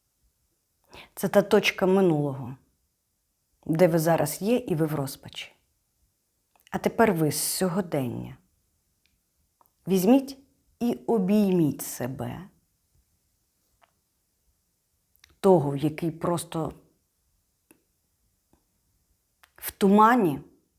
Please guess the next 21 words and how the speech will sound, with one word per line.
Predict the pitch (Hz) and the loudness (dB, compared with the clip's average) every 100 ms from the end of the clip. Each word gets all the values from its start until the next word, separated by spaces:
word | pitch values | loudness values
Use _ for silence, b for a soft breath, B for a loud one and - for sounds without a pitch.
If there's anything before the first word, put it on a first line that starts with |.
| _ _ _ _ _ _ _ _ _ _ _ _ | _ _ _ _ _ _ _ _ _ _ _ _
і | 180 | 0
який | 180 185 202 | 2 2 -2
просто | 190 180 - 180 | -2 -6 -2 2
не | 185 208 | 4 4
розуміє, | 202 180 190 180 160 | 2 2 4 4 2
чи | 147 - | 0 -4
буде | 165 202 202 | 0 0 2
він | 175 160 | 2 0
жити | 147 151 151 | -2 -6 -8
далі, | 131 147 131 143 | -8 -6 -4 -4
як | 139 180 202 170 | 4 4 4 -2
він | 147 | -8
буде | - - - - | -8 -10 -14 -14
жити | 139 - - - | -14 -14 -18 -14
далі, | - - - | -12 -12 -14
і | - | -18
взагалі | - 151 151 151 | -8 -6 -4 -4
як, | 139 160 - - - _ - | -2 -4 -4 -14 -20 _ -10
як. | 151 165 131 - _ _ _ _ _ _ _ _ _ _ | -4 -4 -4 -14 _ _ _ _ _ _ _ _ _ _
Обійміть | - 190 208 214 185 151 - | -2 2 4 4 2 0 -4
себе | - 139 135 147 | -12 -10 -10 -12